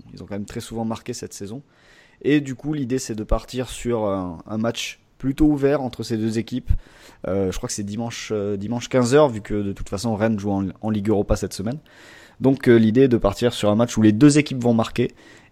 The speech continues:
et où, euh, il y aura plus de deux virgule cinq buts dans le match. Euh, après, euh, le résultat, victoire, nul ou défaite, je ne sais pas de quel côté ça va,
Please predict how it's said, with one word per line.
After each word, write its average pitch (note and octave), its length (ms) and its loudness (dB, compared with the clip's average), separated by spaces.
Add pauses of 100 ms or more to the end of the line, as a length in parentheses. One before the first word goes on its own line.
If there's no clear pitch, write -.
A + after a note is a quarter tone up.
(120)
et C#3+ 280 6
où, C#3+ 300 6
euh, G2+ 540 8
il A2+ 80 2
y A2 80 4
aura A#2 260 2
plus C#3+ 220 2
de B2 100 4
deux A#2 180 6
virgule A#2+ 320 4
cinq G#2+ 240 -2
buts A#2+ 140 -2 (180)
dans G2 180 -2
le G2 60 0
match. - 560 -4
Euh, F2 280 -2
après, G2 380 4
euh, F2+ 260 0
le F2 80 -2
résultat, F2 440 -4
victoire, F#2+ 360 -2
nul G2+ 160 0
ou G2+ 80 -2
défaite, G2+ 320 0
je F#2+ 100 -6
ne F#2+ 60 -8
sais G#2 120 -4
pas A2+ 140 0
de G#2+ 80 -4
quel G2 160 -4
côté A2 220 -4
ça G#2 160 -4
va, F#2+ 240 -2